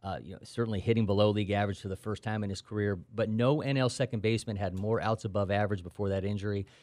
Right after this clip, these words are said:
And you go to Orlando Arcia as the main piece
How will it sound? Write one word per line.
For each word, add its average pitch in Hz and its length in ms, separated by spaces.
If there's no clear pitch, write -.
And 143 200
you 143 120
go 123 240
to 143 60
Orlando 113 500
Arcia 104 560
as 98 160
the 98 80
main 101 220
piece - 440